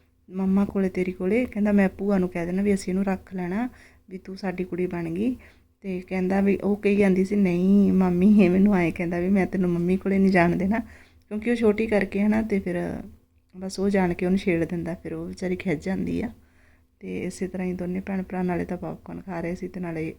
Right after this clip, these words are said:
ਜਿਦਾ ਜਿਦਾਈ ਕਰੀ ਜਾਂਦੇ ਸੀਗੇ। ਤੇ ਚਲੋ ਜੀ, ਆਪਣੀ ਸਬਜ਼ੀ ਨੂੰ ਤੜਕਾ ਲੱਗ ਚੁੱਕਿਆ ਤੇ ਸਬਜ਼ੀ ਆਪਣੀ ਹੁਣ ਪੱਕ ਜੂਗੀ, ਆਪਾਂ ਅਗਲੇ ਕੰਮ ਧੰਦੇ ਦੇਖਦੇ ਹਾਂ। ਤੇ ਹਾਂਜੀ ਲਓ ਜੀ, ਇੱਥੇ ਹੁਣ ਹੋ ਚੁੱਕਿਆ ਜੀ ਅਗਲੇ ਦਿਨ ਦਾ, ਜਾਣੀ ਕਿ ਵੀਰਵਾਰ ਦਾ ਸਵੇਰ ਦਾ ਟਾਈਮ ਹੈ।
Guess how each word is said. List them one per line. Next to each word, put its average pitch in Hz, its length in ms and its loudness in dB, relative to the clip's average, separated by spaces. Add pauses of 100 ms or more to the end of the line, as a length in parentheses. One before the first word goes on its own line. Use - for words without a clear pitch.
(180)
ਜਿਦਾ 175 280 -8
ਜਿਦਾਈ 170 280 -6
ਕਰੀ 180 240 -6
ਜਾਂਦੇ 185 280 -2
ਸੀਗੇ। 202 280 -4 (1040)
ਤੇ 190 180 -10
ਚਲੋ 214 220 0
ਜੀ, 220 260 -4 (120)
ਆਪਣੀ - 280 -8
ਸਬਜ਼ੀ 180 340 -8
ਨੂੰ 185 100 -2
ਤੜਕਾ 185 280 -6
ਲੱਗ 180 200 -10
ਚੁੱਕਿਆ - 380 -14
ਤੇ 196 100 -12
ਸਬਜ਼ੀ 185 380 -8
ਆਪਣੀ 180 280 -10
ਹੁਣ 185 140 -2
ਪੱਕ 165 300 -10
ਜੂਗੀ, 180 240 -8
ਆਪਾਂ 185 240 -8
ਅਗਲੇ 170 180 -8
ਕੰਮ 165 240 -10
ਧੰਦੇ 196 240 -2
ਦੇਖਦੇ 185 420 -2
ਹਾਂ। 277 80 2 (1120)
ਤੇ 233 120 -12
ਹਾਂਜੀ 214 340 0
ਲਓ 196 160 2
ਜੀ, 202 140 -2
ਇੱਥੇ 202 240 -8
ਹੁਣ 196 200 -6 (240)
ਹੋ 190 100 0
ਚੁੱਕਿਆ 190 340 -10
ਜੀ 196 240 -2
ਅਗਲੇ 175 240 -6
ਦਿਨ 175 220 -4
ਦਾ, 190 200 -4 (120)
ਜਾਣੀ 190 240 -6
ਕਿ 185 160 -10
ਵੀਰਵਾਰ 180 460 -8
ਦਾ 180 140 -14
ਸਵੇਰ 185 340 -10
ਦਾ 185 140 -8
ਟਾਈਮ 175 320 -8
ਹੈ। - 380 -12